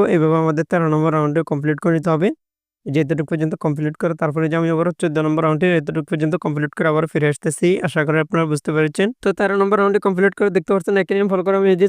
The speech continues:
চোদ্দ নম্বর রাউন্ডের এতটুকু পর্যন্ত ছয়টি ফুল তৈরি করে নিয়েছি। চার ফুল এখন দেখতে পাচ্ছেন এই যে আমাদের সুতাটির মাধ্যমে দুটি ফিতে আছে সাদা ফিতে। তো আবার কি করবো, আমরা ডান হাতের সুতাটির মাধ্যমে দুটি ফিতে ভরে নিব একই নিয়মে।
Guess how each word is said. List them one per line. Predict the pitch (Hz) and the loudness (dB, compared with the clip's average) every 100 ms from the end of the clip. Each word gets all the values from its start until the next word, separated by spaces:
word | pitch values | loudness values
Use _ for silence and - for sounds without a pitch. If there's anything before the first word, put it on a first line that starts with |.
| - | 2
চোদ্দ | 190 175 | 0 0
নম্বর | 180 185 | 0 0
রাউন্ডের | 185 180 185 | 0 0 0
এতটুকু | 165 170 175 | 0 -2 -2
পর্যন্ত | 175 185 196 190 | 0 0 0 -2
ছয়টি | 170 175 | -2 0
ফুল | 180 | 0
তৈরি | 170 185 | 2 4
করে | 185 190 | 4 4
নিয়েছি। | 190 220 | 2 -2
চার | 202 175 | -2 -2
ফুল | 165 180 | 0 -2
এখন | 180 185 | 0 0
দেখতে | 165 190 | 0 -2
পাচ্ছেন | 175 190 | 0 0
এই | 180 | 2
যে | 190 | 2
আমাদের | 185 190 | 0 -2
সুতাটির | 170 170 180 | -2 0 2
মাধ্যমে | 185 190 | 2 2
দুটি | 175 165 | 0 0
ফিতে | 175 170 | -2 -2
আছে | 185 214 208 | -2 -2 -2
সাদা | 175 160 | -2 -2
ফিতে। | 170 208 302 _ _ _ | 0 -2 -4 _ _ _
তো | 170 | -2
আবার | 175 180 | -2 -2
কি | 190 | -2
করবো, | 185 180 180 | 0 0 0
আমরা | 180 | 0
ডান | 180 180 | 0 -2
হাতের | 170 180 | -2 -2
সুতাটির | 190 180 190 | -2 0 2
মাধ্যমে | 190 190 180 | 2 2 2
দুটি | 170 175 | 2 0
ফিতে | 175 180 | 0 2
ভরে | 180 | 2
নিব | 190 185 180 | 2 2 0
একই | - | 0
নিয়মে। | 185 190 202 | 2 4 2